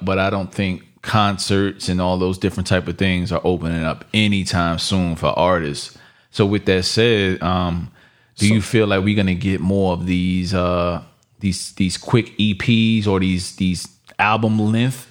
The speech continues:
Speaker 1: E Ps or projects or whatever they're calling them <laughs> at any given time from the bigger artists that we're looking, uh, to hear from, or you think that these artists are gonna wait it out until fourth quarter to,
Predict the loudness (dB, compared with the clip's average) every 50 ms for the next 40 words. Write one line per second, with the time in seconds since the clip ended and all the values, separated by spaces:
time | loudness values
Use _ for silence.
0 | -14 _ -2 -2 -2 -2 -2 0 0 2 2 2 0 -2 -4 -2 0 0 2 2
1 | 2 0 0 0 0 -2 0 0 2 2 2 2 0 0 0 0 2 2 2 2
2 | 2 0 0 0 0 0 0 0 -2 -4 -4 -10 -10 -4 0 2 2 2 2 2
3 | 2 2 2 0 0 0 -2 0 0 0 0 0 0 -2 -2 -4 -6 -10 -16 -20
4 | _ -2 0 0 2 2 0 -2 -2 0 2 2 2 2 2 2 2 2 2 0
5 | 0 2 2 2 2 0 0 -2 -2 -2 -2 -2 -2 -2 -2 -4 -8 -14 -20 _
6 | _ _ _ _ _ -2 0 0 2 2 2 0 0 -2 -4 -2 0 0 2 4
7 | 4 2 2 2 0 0 2 2 2 0 0 0 0 -2 0 0 -2 0 0 0
8 | 0 0 2 2 0 0 0 -2 -2 -2 -2 -2 -2 -2 -4 -6 -6 -2 0 2
9 | 2 2 2 0 2 2 0 0 0 -4 -6 -6 -4 -2 0 0 0 0 -2 -4
10 | -4 0 2 2 2 0 0 -2 0 2 2 2 0 -2 -4 -4 -4 -4 -4 -6